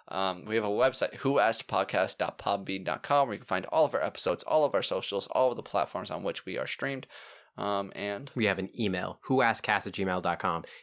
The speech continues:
Speaker 2: If you wanna email us any topics, submissions, you wanna complain to us, you wanna yell at us for our opinions, you wanna give us stuff to talk about, anything, you can email us, who asked cast at gmail dot com. Please email us. We'll absolutely use it, probably.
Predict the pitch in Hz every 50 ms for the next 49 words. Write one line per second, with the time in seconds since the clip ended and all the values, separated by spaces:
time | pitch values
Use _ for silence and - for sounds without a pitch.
0 | _ - 104 98 101 101 98 95 92 90 90 92 - - 117 113 104 101 - -
1 | 92 90 - 123 120 123 - 127 123 - - - - - - 117 110 113 113 -
2 | 120 120 117 117 - - - _ - 117 107 104 101 - - 104 - - 110 110
3 | 117 123 113 110 123 123 - - 117 110 110 104 95 98 107 110 113 117 110 113
4 | 117 117 113 - - 120 117 117 113 - - 117 113 123 123 117 120 117 120 117
5 | 104 95 110 120 110 120 117 - - - 113 - 120 - 113 113 113 131 127 131
6 | 131 - 127 120 107 - 90 87 - - - _ _ _ - 113 107 104 113 120
7 | 113 104 98 90 87 87 87 - - - _ _ _ - 127 120 110 113 110 -
8 | - 113 107 107 107 - - 98 - 110 107 104 98 95 101 95 - - 101 98
9 | 98 - - - 120 120 117 - 110 104 98 95 92 95 95 - - 110 95 92
10 | - 98 98 98 - - 104 95 95 98 92 87 90 90 87 92 - _ _ -
11 | - - 98 98 - 92 87 85